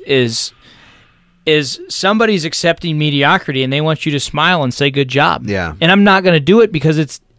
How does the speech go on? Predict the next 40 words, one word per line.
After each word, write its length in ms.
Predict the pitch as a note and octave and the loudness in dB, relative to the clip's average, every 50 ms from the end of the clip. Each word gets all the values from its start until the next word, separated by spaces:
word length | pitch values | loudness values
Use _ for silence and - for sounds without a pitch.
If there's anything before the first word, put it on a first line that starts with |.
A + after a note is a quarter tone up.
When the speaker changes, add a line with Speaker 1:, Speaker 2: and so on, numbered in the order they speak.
| _ _ | _ _
Speaker 1:
it's, 280 | - F#3 F#3 - - - - _ - - - _ _ _ _ _ _ _ _ _ _ _ _ _ _ _ _ _ - | 0 0 0 0 -4 -14 -20 _ -20 -20 -20 _ _ _ _ _ _ _ _ _ _ _ _ _ _ _ _ _ 0
I'm 160 | G3 A3+ A#3+ | 2 2 4
not 180 | A#3+ A#3 F#3 C#3+ | 4 2 2 0
judging 440 | C3 C3+ D3 D#3 F3+ D3 C3 G2+ F#2+ | 0 2 4 4 4 2 -2 -6 -8
you. 120 | E2+ - - - _ _ | -8 -12 -14 -20 _ _
Speaker 2:
Yeah. 260 | - F#2 F2+ F2 D#2+ D2+ | -6 -6 -4 -4 -4 -2
Speaker 1:
I 60 | D#3+ | -2
mean, 300 | E3+ E3+ D#3+ D3 C#3+ - - _ _ _ _ _ _ _ _ _ F#3 - _ _ _ _ _ _ - - - _ _ | 0 0 0 0 -2 -8 -14 _ _ _ _ _ _ _ _ _ -20 -20 _ _ _ _ _ _ -20 -20 -20 _ _
be 180 | E3+ G3+ A3+ A3+ | -2 2 4 4
eight 140 | A3 G3+ F#3+ | 4 6 6
hundred 200 | F#3+ G3 E3 - | 4 4 4 4
pounds 320 | - D#3+ F#3+ A#3 G#3+ D#3 | 2 4 4 4 4 2
if 100 | C3 A2 | 0 -2
you 100 | G#2+ A#2+ | -2 0
want. 260 | C#3+ G3 F#3+ D3 - | 2 2 2 2 2
I'm 160 | D#3+ F#3 F#3 | 2 2 4
really 220 | F#3+ A3 A#3+ A3+ G3 | 4 4 4 4 4
not 200 | E3+ D3+ C3+ B2+ | 4 2 0 0
judging 380 | C3+ C3+ C#3+ D3 C3+ B2 F#2 | 0 0 0 0 -2 -4 -6
you. 100 | E2+ D2 D2+ | -8 -6 -6
Speaker 2:
Yeah. 260 | F2+ F2+ E2 D#2 D2 - - _ _ _ _ _ _ _ _ _ _ _ _ _ _ _ _ _ _ _ _ | -6 -6 -6 -6 -10 -12 -18 _ _ _ _ _ _ _ _ _ _ _ _ _ _ _ _ _ _ _ _
Speaker 1:
But 160 | F#3 F#3+ F#3+ | 2 4 4
I'm 120 | F3+ F3 | 6 6
not 200 | F#3+ G3+ G3+ G3+ | 6 4 4 4
gonna 180 | F#3 F3+ D#3 D3 | 4 4 4 6
lie 240 | D3 D3 E3 F#3 F3 | 6 6 6 4 4
to 60 | C3+ | 2
you 140 | A2+ G#2+ A#2+ | 2 2 2
either. 280 | C#3 C#3 A2 E2 D2 - | 2 2 0 -2 -4 -2
Speaker 2:
Well, 160 | B2 C#3+ D3 | -2 -2 0
and, 180 | D3+ C#3 C3+ - | 0 -2 -2 -2
and 120 | D#3 C3+ C3 | -2 0 0
it's, 220 | B2 - - - - | -2 -2 -6 -4 -4
it's 160 | C3+ - - | -4 -4 -2
also, 420 | A2 B2+ D#3 D#3+ - - C#3 A#2+ | -4 -4 -4 -4 -2 -2 0 0
it's 180 | A2 G#2+ - - | 0 0 -2 -6
like, 140 | A2+ G2+ - | -10 -10 -6
man, 180 | D3+ D#3+ D#3 | -4 -4 -2
you're 140 | C3 B2+ A#2+ | -2 -2 -2
really, 380 | A2 B2 E3 F3+ E3+ D3 C3 | -2 0 0 2 2 0 -2